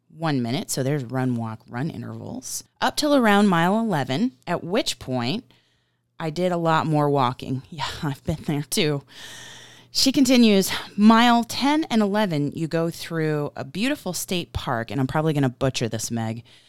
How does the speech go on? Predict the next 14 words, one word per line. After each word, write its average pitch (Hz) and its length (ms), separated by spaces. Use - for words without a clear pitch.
named 156 500
Odiorne, 131 840
O 175 200
D 147 340
I 147 220
O 123 400
R 135 360
N 131 240
E. - 280
So 120 380
forgive 160 360
the 151 160
<laughs> - 40
mispronunciation. 185 1040